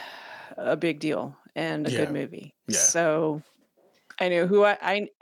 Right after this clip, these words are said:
Speaker 1: I, <laughs> I know who I want to win. I want the Daniels to win, but I, I, I think it's gonna be Spielberg.
Speaker 2: Yeah. And, you know, on, on, on the day after the, the Oscars, and we'll, we'll have that conversation and we'll remember,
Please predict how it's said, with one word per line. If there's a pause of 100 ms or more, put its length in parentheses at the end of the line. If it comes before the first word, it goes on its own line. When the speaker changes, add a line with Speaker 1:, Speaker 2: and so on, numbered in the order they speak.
(180)
Speaker 1:
I,
<laughs>
I
know
who
I
want
to
win.
I
want
the
Daniels
to
win,
but
I,
I,
I
think
it's
gonna
be
Spielberg. (640)
Speaker 2:
Yeah. (800)
And, (140)
you
know,
on,
on,
on
the
day
after
the,
the
Oscars,
and
we'll, (140)
we'll
have
that
conversation
and (1000)
we'll
remember,